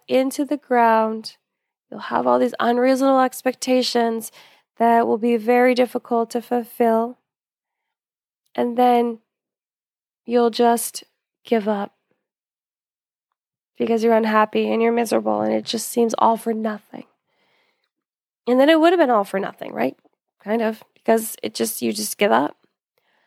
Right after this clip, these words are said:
So it's important to minimize your criticizing of yourself,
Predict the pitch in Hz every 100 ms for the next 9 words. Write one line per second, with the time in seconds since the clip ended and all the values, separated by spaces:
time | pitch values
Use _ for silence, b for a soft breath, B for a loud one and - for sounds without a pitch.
0 | _ _ _ - - 247 247 247 247 -
1 | _ - 247 247 302 - 240 233 247 320
2 | 311 285 262 233 - 285 262 233 - -
3 | - - 202 - - - -